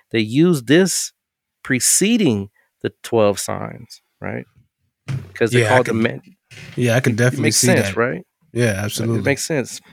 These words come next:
Speaker 1: Peace, Queen. Peace. Peace, Ta-Nehisi. Um, so, you know,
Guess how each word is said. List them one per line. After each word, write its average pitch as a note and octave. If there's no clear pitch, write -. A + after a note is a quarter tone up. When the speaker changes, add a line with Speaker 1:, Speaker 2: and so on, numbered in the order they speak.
Speaker 1:
Peace, C3
Queen. A#2
Peace. A2+
Peace, B2
Ta-Nehisi. A#2
Um, G#2+
so, -
you D3+
know, B2